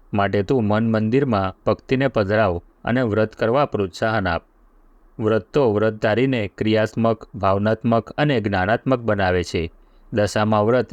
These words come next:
એ મા જગદંબા પ્રત્યેના પ્રેમના પ્રાગટ્યનું સાધન છે. આ વ્રત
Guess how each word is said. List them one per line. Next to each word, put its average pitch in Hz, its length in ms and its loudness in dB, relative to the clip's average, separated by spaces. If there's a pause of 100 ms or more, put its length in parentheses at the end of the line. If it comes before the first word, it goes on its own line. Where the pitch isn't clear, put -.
(140)
એ 139 100 0
મા 127 180 2
જગદંબા 113 520 0
પ્રત્યેના 110 600 -2
પ્રેમના 107 540 -2
પ્રાગટ્યનું 117 580 0
સાધન 107 420 -2
છે. 85 340 -4 (880)
આ 107 180 2
વ્રત 131 300 2